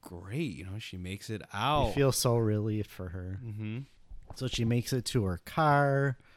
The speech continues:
Speaker 2: Well, she's taken off in the car for a while, and then she pulls over before getting jump scared by a logging truck. You gotta watch out for those logging trucks. You know, if you've seen Final Destination two, you know you're t-, what I'm talking about. <laughs> But
Speaker 1: I thought it was kinda cool how it was,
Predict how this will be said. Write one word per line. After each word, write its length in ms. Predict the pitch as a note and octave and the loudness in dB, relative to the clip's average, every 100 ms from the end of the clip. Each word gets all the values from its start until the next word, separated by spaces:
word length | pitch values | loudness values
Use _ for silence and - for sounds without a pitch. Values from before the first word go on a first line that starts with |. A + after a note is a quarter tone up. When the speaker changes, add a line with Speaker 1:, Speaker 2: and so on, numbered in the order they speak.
| - - | -18 -12
Speaker 2:
Well, 60 | |
she's 140 | G#2 A2 | -6 -2
taken 300 | - C3 C3 | 2 4 6
off 220 | A#2+ - | 4 2
in 100 | A#2 | 0
the 80 | G#2 | -2
car 280 | - A2 G#2+ | 0 2 0
for 240 | - G2+ | -2 -2
a 80 | G2+ | 0
while, 580 | G2+ F#2+ F#2+ F#2 F2+ D#2 | 2 2 2 2 0 -2
and 80 | G2 | -2
then 100 | F2+ | -4
she 140 | - | -6
pulls 380 | - A2 G2+ F#2+ | -6 -4 -2 -2
over 640 | F#2 F#2 F#2 F2+ F2 F#2 - _ - - _ - | -2 -2 -4 -6 -4 -6 -8 _ -20 -20 _ -20
before 240 | - - G2+ | -8 -2 0
getting 240 | G2 F#2+ | 2 2
jump 280 | F#2 G2+ G2 | 4 2 2
scared 340 | - G2 F#2 F2+ | -2 -2 -2 0
by 160 | F2 | -2
a 80 | F2 | -2
logging 440 | F2+ F2 F2 E2+ | -2 0 0 -2
truck. 420 | E2+ E2+ E2 - - - _ - - | -4 -4 -6 -8 -20 -20 _ -20 -18
You 80 | - | -10
gotta 100 | D#2+ | -8
watch 240 | E2+ F#2 - | -4 -4 -4
out 100 | A2 | -4
for 120 | C3 | -2
those 160 | C3 B2+ | 0 0
logging 280 | C#3+ C3+ | 2 0
trucks. 960 | A#2 - G2+ - - - - - - - - _ _ _ | 0 -2 -4 -6 -14 -12 -12 -14 -18 -20 -20 _ _ _
You 100 | - F2 | -10 -8
know, 220 | F2 F#2 _ | -8 -10 _
if 80 | - | -12
you've 80 | F2+ | -10
seen 160 | - F#2 | -6 -4
Final 300 | F#2 F#2 G2+ | -2 -2 -2
Destination 420 | G2 B2+ B2+ D3+ | -2 -4 -4 -4
two, 180 | - C#3+ | 0 2
you 100 | A#2 | 2
know 80 | G2 | 0
you're 180 | B2 | -2
t-, 80 | C3+ - | -4 -4
what 120 | A#2+ | -4
I'm 80 | B2 | -4
talking 320 | B2+ A#2 A2 | -4 -4 -4
about. 260 | F2 F2 F2 D3+ F3 | -6 -8 -10 -10 -8
<laughs> 160 | G#3 | 2
But 160 | E3 C#3+ - - - - - _ - - - | 8 6 6 2 2 2 -14 _ -20 -20 -14
Speaker 1:
I 80 | G#2 | -6
thought 140 | A#2+ A2 | -4 -2
it 40 | |
was 160 | G2 - | -4 -10
kinda 200 | G#2 F#2 | -16 -14
cool 180 | G2+ G2 | -12 -10
how 180 | F#2 F#2 | -10 -10
it 20 | |
was, 240 | F2 F2+ | -12 -14